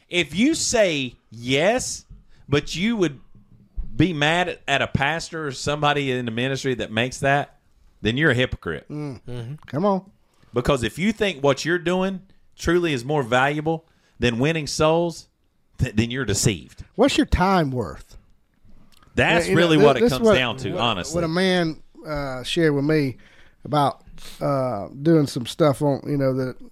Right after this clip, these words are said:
Speaker 2: take up a lot of my time, or I could pay some, somebody else to do it.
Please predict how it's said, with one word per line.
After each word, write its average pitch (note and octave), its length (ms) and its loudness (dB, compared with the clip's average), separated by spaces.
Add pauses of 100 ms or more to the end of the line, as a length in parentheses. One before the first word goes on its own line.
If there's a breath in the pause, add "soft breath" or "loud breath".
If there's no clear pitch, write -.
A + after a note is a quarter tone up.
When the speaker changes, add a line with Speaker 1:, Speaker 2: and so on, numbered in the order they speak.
(400)
Speaker 2:
take F#3 220 0
up - 100 -12
a D#3+ 40 -2
lot D#3+ 220 4
of D3 60 -4
my C#3+ 100 -6
time, E3+ 440 -4 (260)
or C#3+ 180 -2
I D3+ 60 0
could - 160 -12
pay F#3+ 200 -2
some, D3 460 -8
somebody D3 460 0
else G3 240 0
to E3 80 -4
do A3+ 240 -2
it. - 100 -16